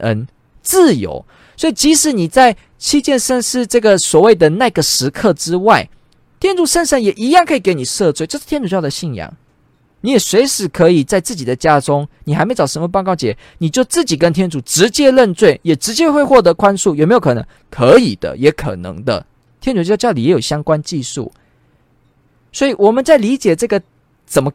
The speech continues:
告解的时候，我们要先回到一个原则的点，天主教会不是机械模式化的去想这些东西，天主圣神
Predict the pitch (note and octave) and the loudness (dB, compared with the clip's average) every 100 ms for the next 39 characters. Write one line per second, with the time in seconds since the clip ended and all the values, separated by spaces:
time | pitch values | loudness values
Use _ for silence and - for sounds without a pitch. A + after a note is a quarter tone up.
0 | - B3+ D3 - G#2+ G2 - A#2+ C3 D#3+ | 0 2 2 -2 -8 -8 -10 -12 -10 -6
1 | B3 - _ - C#4 A3 F3+ F3+ C3+ A#2 | -6 -8 _ -10 -4 -2 -2 -2 -2 -2
2 | C#3+ F#3+ B2 A#2 - F2 - _ _ _ | -2 -2 -6 -6 -10 -12 -14 _ _ _
3 | C#4+ C#4 A#3 A#3+ A3+ F3 - G3+ - C4 | -6 -4 0 2 2 -2 -8 -8 -6 -4
4 | A#3+ - A3 C#3 A#2+ D3+ - G#3+ - G3+ | -2 0 0 0 -2 -2 -2 -4 -2 -2
5 | B2+ A#2 - D#3 - - G#2 F#2 A#2+ A#2 | -2 -4 -8 -8 -6 -6 -6 -8 -12 -10
6 | A2 A2 A2 - G#2+ - _ _ _ _ | -8 -10 -10 -14 -14 -16 _ _ _ _
7 | - C4 C#4+ C#3+ B2 - A3 D#3 - A2 | -4 -4 -2 -4 -4 0 0 0 -2 -2